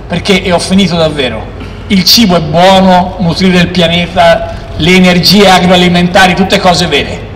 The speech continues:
straordinarie, forti, ma la parola chiave è bellezza, e questo è un luogo che sta diventando bello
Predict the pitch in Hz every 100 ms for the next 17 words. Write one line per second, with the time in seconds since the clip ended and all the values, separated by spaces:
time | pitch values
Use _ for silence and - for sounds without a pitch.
0 | - - - 190 196 180 185 151 127 -
1 | 170 - - - - - - - - -
2 | - - - - - - - 180 180 175
3 | 208 202 175 202 180 156 151 147 117 -
4 | - 104 - - - - 196 180 247 -
5 | 208 190 214 208 - 190 170 180 175 185
6 | 180 170 120 117 117 -